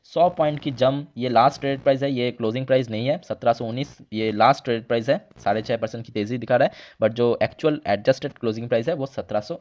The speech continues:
इकतीस रुपये के आसपास है। तो दोस्तों आज के डेट में अगर मैं कारोबार की बात किया जाए, ये तीन बजे का अपडेट है, चार बजे का पूरा अपडेट नहीं है ये। अ,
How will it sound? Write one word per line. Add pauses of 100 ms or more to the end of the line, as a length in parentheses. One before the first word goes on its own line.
(140)
इकतीस
रुपये
के
आसपास
है। (640)
तो
दोस्तों
आज
के
डेट
में
अगर
मैं
कारोबार
की
बात
किया
जाए, (160)
ये
तीन
बजे
का
अपडेट
है, (180)
चार
बजे
का
पूरा
अपडेट
नहीं
है
ये।
अ,